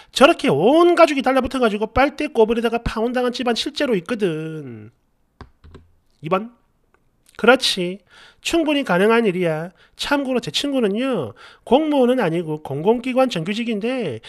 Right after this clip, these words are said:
자기가 직업적으로 엄청 괜찮은, 본인이 직업적으로 엄청 괜찮은 조건이라고 충분히 전문 직종 남자를 만날 수 있다고 착각을 하면서 살더라고. 근데 가만 보면 그런 착각을 할 만도 한 게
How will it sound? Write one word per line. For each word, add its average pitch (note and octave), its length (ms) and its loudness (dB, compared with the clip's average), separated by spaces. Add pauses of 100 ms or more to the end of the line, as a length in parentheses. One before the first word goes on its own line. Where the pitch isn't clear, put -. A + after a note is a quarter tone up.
(160)
자기가 C4+ 360 0
직업적으로 B3+ 640 -4
엄청 D4 460 -4
괜찮은, B3 460 -4 (640)
본인이 D4+ 360 2
직업적으로 C4+ 560 -2
엄청 C#4+ 460 0
괜찮은 A#3+ 480 -4
조건이라고 B2+ 1000 -4 (300)
충분히 E4 500 2
전문 G#3+ 440 -2
직종 D4 360 -6
남자를 B3+ 380 0
만날 C4 280 0
수 B3 140 -8
있다고 G3+ 320 -4
착각을 D#4+ 460 -2
하면서 C4 220 -2
살더라고. A#2+ 720 -8 (680)
근데 B3 720 0 (280)
가만 C4+ 260 2
보면 D4+ 280 0
그런 D4+ 180 -2
착각을 D#4+ 340 -4
할 B3+ 140 -4
만도 C#4+ 240 0
한 D#4 200 -2
게 C4 400 -4